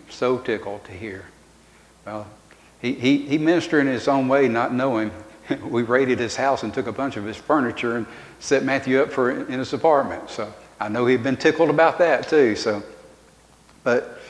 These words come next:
you know, we could be in such gloom and doom about death, but we don't need to be. Not when we're a child of God anyway. Uh, we need to live each day as if it could be our last.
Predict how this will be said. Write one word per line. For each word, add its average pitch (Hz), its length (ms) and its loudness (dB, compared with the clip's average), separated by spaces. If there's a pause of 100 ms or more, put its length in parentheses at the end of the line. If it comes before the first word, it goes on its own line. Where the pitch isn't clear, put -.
(220)
you 151 100 0
know, 113 260 0 (460)
we 170 100 -2
could 113 160 -4
be 110 160 -2
in 101 80 -8
such - 360 -8 (520)
gloom 143 320 2
and 110 160 -2
doom 120 300 -4
about 107 440 -2 (560)
death, 120 340 -6 (1000)
but 113 60 -18
we 107 120 -14
don't 107 280 -8
need 110 220 -12
to - 100 -20
be. 104 280 -14 (120)
Not 120 160 -4
when 117 180 -2
we're 104 120 -4
a 101 40 -10
child 95 300 -6
of 85 100 -14
God 98 320 -10
anyway. 101 460 -10 (840)
Uh, 107 360 -2
we 123 100 0
need 131 200 2
to 113 60 -2
live 120 540 0
each 120 300 -4
day 117 420 0 (160)
as 107 180 -8
if 113 300 -6 (460)
it 156 100 -4
could 127 160 -8
be 113 80 -4
our 107 120 -4
last. 104 560 -6